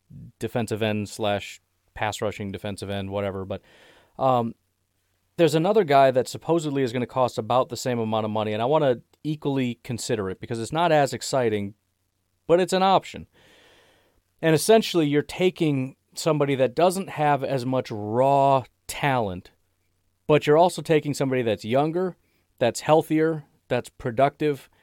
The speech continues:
and we're looking at about the same amount of money. Maybe, maybe. I don't know what J J Watt's gonna cost, but Leonard Williams, actually, we're t-, looking at two Giants here. Leonard Williams is an option.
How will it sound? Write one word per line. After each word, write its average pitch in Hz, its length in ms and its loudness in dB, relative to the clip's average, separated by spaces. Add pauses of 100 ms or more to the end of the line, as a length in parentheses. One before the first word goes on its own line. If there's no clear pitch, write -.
(1080)
and 143 120 2
we're 147 80 6
looking 156 200 2
at 151 80 4
about 139 360 2
the 127 60 -6
same 135 200 -2
amount 117 220 0
of 110 80 -2
money. 113 160 -2
Maybe, 190 800 2
maybe. 131 520 -2
I 117 60 -2
don't 143 120 0
know 147 80 4
what 131 120 4
J 127 140 0
J 113 140 0
Watt's 107 240 0
gonna 101 140 -6
cost, 98 360 -6
but 104 100 -6
Leonard 160 320 0
Williams, 127 720 0 (260)
actually, 120 240 -8
we're 110 80 -4
t-, - 80 -12
looking 113 300 -6
at 95 100 -6
two 165 160 -8
Giants 98 380 -6
here. 104 240 -8 (280)
Leonard 165 260 0
Williams 139 420 4
is 127 240 -4
an 120 100 0
option. - 400 -4